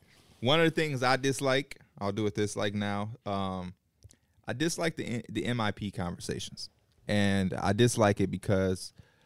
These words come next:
for me, everybody's entitled to have their opinion. I don't, you know, I know fans get super sensitive when it's their team or a player for their team, but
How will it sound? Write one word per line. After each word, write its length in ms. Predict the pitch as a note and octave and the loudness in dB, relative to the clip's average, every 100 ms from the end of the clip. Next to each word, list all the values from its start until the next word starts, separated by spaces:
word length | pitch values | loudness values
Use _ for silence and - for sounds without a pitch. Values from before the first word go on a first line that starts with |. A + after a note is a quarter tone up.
| _ _ _ _ _ _ _ - - | _ _ _ _ _ _ _ -20 4
for 160 | G3+ | 6
me, 260 | G3+ F3 - _ _ - | 8 6 2 _ _ 4
everybody's 420 | C3 C3+ C3 B2 | 4 6 4 4
entitled 320 | A#2+ B2 A#2 | 2 2 4
to 60 | A#2 | 2
have 100 | G#2+ | 4
their 140 | G#2+ | 2
opinion. 380 | G#2 F#2+ F2+ F#2+ - | 2 0 0 -4 -4
I 40 | F2+ | -2
don't, 280 | F#2+ F#2 | 0 -2
you 80 | G2 | -2
know, 80 | F#2+ | 0
I 100 | F2+ | 0
know 140 | G2 | -2
fans 380 | F#2+ G2+ G2 G2 | -2 -2 0 0
get 100 | G2 | -2
super 280 | - G2+ A2 | -4 -4 -4
sensitive 680 | - A2+ G2+ F#2+ A2 F#2+ F2 | -2 -2 -2 -2 0 0 0
when 140 | F2+ | -2
it's 140 | F2+ - | -2 -2
their 200 | G#2 G2+ | 0 -2
team 460 | - A2+ G2+ F#2+ | -2 0 2 2
or 80 | F#2 | 0
a 60 | F2 | -2
player 280 | - G2+ | -2 -2
for 120 | G2 F#2+ | -2 -2
their 140 | F#2+ | -2
team, 380 | - G2 F#2 F#2 | 0 0 0 0
but 240 | G2+ F#2+ | 2 0